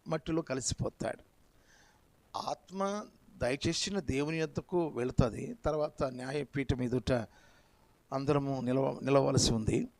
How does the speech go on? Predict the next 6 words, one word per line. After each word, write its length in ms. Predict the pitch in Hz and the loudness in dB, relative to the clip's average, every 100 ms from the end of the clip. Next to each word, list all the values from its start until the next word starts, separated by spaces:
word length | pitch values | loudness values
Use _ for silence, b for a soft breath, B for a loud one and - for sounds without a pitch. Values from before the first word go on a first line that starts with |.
| - | -8
అయితే 480 | 147 156 147 110 - - _ _ _ _ _ _ b b b b | -6 0 -2 -2 -8 -16 _ _ _ _ _ _ b b b b
వారిని 540 | - 127 170 214 214 208 | 4 10 12 10 8 4
బట్టి 680 | 180 - - 208 208 - 135 | 2 2 -2 0 0 -4 0
మనం 560 | 135 156 151 120 - - _ _ _ _ _ _ _ _ _ _ - | 2 2 0 -8 -12 -18 _ _ _ _ _ _ _ _ _ _ 0
ఎటువంటి 460 | 131 170 208 208 208 | 0 2 0 -2 -8
కార్యం 720 | - 139 131 127 120 98 - | -10 -6 -4 -2 -2 -4 -18